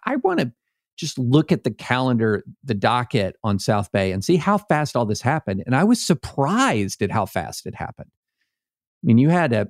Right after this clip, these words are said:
the injunction request, and from injunction request to decision was a,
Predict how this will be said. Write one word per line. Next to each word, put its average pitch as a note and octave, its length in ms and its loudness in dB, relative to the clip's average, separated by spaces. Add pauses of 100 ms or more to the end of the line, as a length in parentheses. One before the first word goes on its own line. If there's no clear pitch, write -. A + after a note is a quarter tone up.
the A#2 200 -2
injunction A#2 440 0
request, A2+ 680 0 (840)
and B2 280 4 (140)
from B2 280 2
injunction C3+ 520 0
request C3+ 580 0
to A#2 80 -2
decision A#2 600 0
was G#2+ 220 0
a, G2+ 160 0